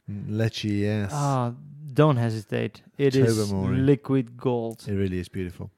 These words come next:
Speaker 1: Anyway, so we had a drink of that
Speaker 2: Yeah.
Speaker 1: and we sat to enjoying the sunshine. Right, so let's, let's start off with our job description requirements
Speaker 2: Yeah.
Speaker 1: part of the process. So we're
Speaker 2: Well,
Speaker 1: gonna
Speaker 2: we, it's,
Speaker 1: basically
Speaker 2: it's the hire part.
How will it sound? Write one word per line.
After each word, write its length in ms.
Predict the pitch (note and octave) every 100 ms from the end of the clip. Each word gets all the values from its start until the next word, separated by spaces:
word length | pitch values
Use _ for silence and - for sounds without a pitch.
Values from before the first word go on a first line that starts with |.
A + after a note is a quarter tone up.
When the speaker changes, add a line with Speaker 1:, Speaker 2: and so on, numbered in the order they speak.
| -
Speaker 1:
Anyway, 300 | D3+ C#3+ A#2
so 140 | - B2
we 80 |
had 100 | C3 A#2+
a 20 |
drink 200 | A#2+ A2+
of 60 | A2
that 220 | G#2+ -
Speaker 2:
Yeah. 80 | G#2+
Speaker 1:
and 80 |
we 120 | G#2+ G#2
sat 300 | - G#2 -
to 120 | G#2+
enjoying 360 | F#2+ G2 G#2 G2
the 60 |
sunshine. 380 | F#2 G2 F2+ F#2 - - -
Right, 280 | G3 C#3+ - - -
so 280 | - G3 D3 -
let's, 340 | F#3+ G#3 - - -
let's 160 | G3 -
start 500 | - - F3 E3 -
off 280 | C#3 A#2+ A#2
with 460 | A#2 A2+ A2 G2 -
our 540 | A#2 A#2 A#2 A2+ A2+ G#2
job 340 | B2+ B2+ G#2+
description 640 | A2 G#2 - A2 - A2+
requirements 1000 | A2 G#2+ - A#2 A2+ G#2+ G#2+ G2+ - - - - - _ -
Speaker 2:
Yeah. 120 | -
Speaker 1:
part 340 | - C3 B2+ B2
of 140 | G2+
the 80 | A#2
process. 540 | - A2+ G2+ - F#2+
So 100 | -
we're 80 | B2+
Speaker 2:
Well, 80 | B3 G#3
Speaker 1:
gonna 80 |
Speaker 2:
we, 100 | G3
it's, 180 | A3+ F3
Speaker 1:
basically 320 | G#3+ - C#3+
Speaker 2:
it's 160 | G#3 E3+
the 120 | D#3+
hire 460 | B2+ C3+ D3+ B2+ A2+
part. 480 | - A#2 F#2+ A2+